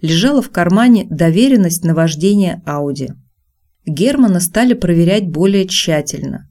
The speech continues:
Оказалось, что в нескольких областях имелись ориентировки на мошенника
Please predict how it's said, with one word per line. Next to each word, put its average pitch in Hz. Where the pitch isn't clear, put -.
Оказалось, 170
что -
в 170
нескольких 180
областях 156
имелись 262
ориентировки 233
на 160
мошенника 175